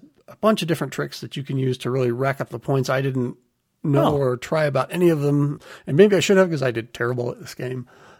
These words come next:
Speaker 1: just like I did back then. The arcade version was released in November of nineteen ninety-eight. Um, <laughs> I did it again. The arcade version was released in, uh, nineteen eighty-eight, and then the, the home version started showing up around, uh, eighty-nine, ninety.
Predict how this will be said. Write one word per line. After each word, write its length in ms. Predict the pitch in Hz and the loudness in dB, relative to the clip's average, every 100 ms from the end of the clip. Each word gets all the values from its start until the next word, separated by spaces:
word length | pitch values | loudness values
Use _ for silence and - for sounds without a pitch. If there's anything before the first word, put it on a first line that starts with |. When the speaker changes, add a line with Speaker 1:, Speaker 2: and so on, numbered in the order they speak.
| - | -8
Speaker 1:
just 160 | 165 | -4
like 100 | 151 | -2
I 60 | 131 | -2
did 140 | 131 | -4
back 200 | 127 120 | -4 -4
then. 300 | - 127 123 - - _ | -6 -6 -8 -12 -20 _
The 460 | - - 127 127 - | -18 -4 -2 -2 -4
arcade 320 | 120 - 220 | -6 0 2
version 280 | 202 208 202 | 4 2 2
was 120 | 160 | 0
released 340 | 143 156 151 143 | 0 -2 -4 -4
in 160 | 131 | -4
November 340 | 127 131 143 123 | -2 -2 0 -2
of 120 | 120 | -4
nineteen 480 | 120 151 143 151 135 | -4 -4 -4 -4 -2
ninety-eight. 640 | 139 135 135 - 208 - - _ _ - | -2 -2 -6 -8 -8 -8 -20 _ _ -10
Um, 180 | 135 - | -10 -8
<laughs> 100 | - | -10
I 60 | 113 | -10
did 160 | 113 - | -10 -10
it 80 | |
again. 320 | 131 185 180 - - - - | -6 -2 -4 -6 -14 -20 -2
The 80 | 139 | 0
arcade 220 | 139 196 | 4 4
version 240 | 180 175 | 4 4
was 160 | 165 143 | 2 0
released 360 | 139 143 139 - | -2 -2 -4 -2
in, 140 | 120 | -2
uh, 140 | 117 | -2
nineteen 380 | 117 135 139 139 147 | -2 -2 -4 -4 -2
eighty-eight, 460 | 160 160 160 170 | 2 2 0 -4
and 220 | 156 120 | -8 -4
then 160 | 127 120 | -2 -2
the, 180 | 120 120 | -2 -2
the 160 | 123 | -4
home 200 | 110 143 | -2 -2
version 280 | 135 135 123 | -2 -2 -4
started 220 | 120 123 117 | -4 -6 -6
showing 300 | 123 120 120 | -4 -2 -4
up 100 | 120 | -4
around, 460 | 120 120 117 117 - - - - - | -4 -4 -6 -8 -12 -20 -20 -20 -14
uh, 100 | - - | -10 -4
eighty-nine, 680 | 139 127 127 127 127 123 123 | 0 0 2 0 0 -4 -6
ninety. 580 | 175 123 135 135 131 120 | -6 -4 -2 -2 -2 -6